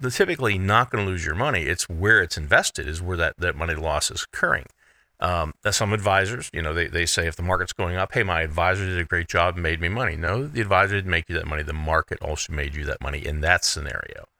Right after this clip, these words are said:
So in the fee area, you know, do-it-yourselfers, one of the driving factors is, "I don't feel it's worth hiring a financial advisor or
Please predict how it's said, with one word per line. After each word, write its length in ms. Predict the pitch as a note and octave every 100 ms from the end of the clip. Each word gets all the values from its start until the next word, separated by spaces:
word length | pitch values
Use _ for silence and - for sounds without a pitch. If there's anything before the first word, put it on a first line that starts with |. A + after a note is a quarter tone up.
| _ _ - - -
So 360 | - F3 C#3+ C3
in 140 | C3
the 80 | B2
fee 380 | - A#3 C#4 A4
area, 540 | D2+ D2 - B1+ D2+ - _ _ _ - - - _ _
you 80 | A#2
know, 160 | F#2+ - -
do-it-yourselfers, 960 | A#2 D#3+ F3 - B2 G#2 F#2+ F2 E2 A#2
one 120 | A#2
of 60 | G#2+
the 60 |
driving 420 | F2+ G2+ G2 F#2
factors 520 | F2 - G#3+ - F2 E2+
is, 160 | E2+ -
"I 200 | A2 C3
don't 260 | C#3 G#2
feel 300 | - A#2+ G#2
it's 200 | F#2 -
worth 560 | D#2 F2 G2+ - - - _ _
hiring 560 | - A#2 A2 G#2 F#2+
a 80 | D#2+
financial 420 | - E2 D#2 -
advisor 540 | D#2 D2 C#2+ D2 F2+ -
or 540 | C#3 A3+ E2+ E2+ A#2+